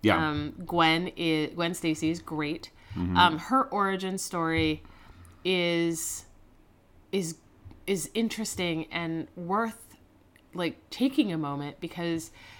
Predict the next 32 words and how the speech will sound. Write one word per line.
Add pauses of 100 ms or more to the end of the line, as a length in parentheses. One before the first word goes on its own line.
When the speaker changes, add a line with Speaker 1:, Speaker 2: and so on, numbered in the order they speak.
(160)
Speaker 2:
everybody
else
loses
their,
a
loved
one,
like
their
Speaker 1:
Yeah.
Speaker 2:
uncle, (280)
their (120)
dad. (340)
Speaker 1:
I
like,
Speaker 2:
Um,
Speaker 1:
I
like
that
in,
just
in
general,
that
Speaker 2:
Mm-hmm.
Speaker 1:
they
really
pointed
out (160)
there
was
real